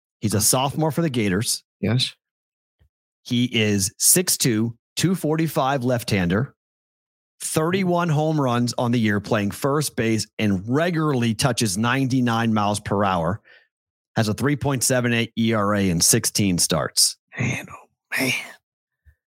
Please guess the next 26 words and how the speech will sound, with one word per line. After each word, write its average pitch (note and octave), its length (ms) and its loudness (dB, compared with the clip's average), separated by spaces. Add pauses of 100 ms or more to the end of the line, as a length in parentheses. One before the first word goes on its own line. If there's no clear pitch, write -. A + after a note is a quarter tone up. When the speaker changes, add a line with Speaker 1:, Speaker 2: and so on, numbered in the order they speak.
(1500)
Speaker 2:
<sighs> A2 560 -2
Love A#2+ 160 -2
to C3+ 80 -4
put - 240 -4
that G#2+ 200 -2
kid's A2 280 -4
name A2+ 220 2
in A2 60 0
the A2 60 0
lineup A2+ 440 0
every A2+ 220 0
day. A2+ 300 -2 (160)
Speaker 1:
Right. B2 720 -2 (600)
<laughs> - 80 4 (1300)
He E3 160 0
said D#3 400 -2 (400)
about C3 320 -2
playing C#3+ 320 -2
two F3+ 240 0
ways, G#2+ 380 2
he's A2 160 0
gonna C3 180 0
be D3 80 2
drafted B2 420 -2
highly B2 440 0
in A#2 440 0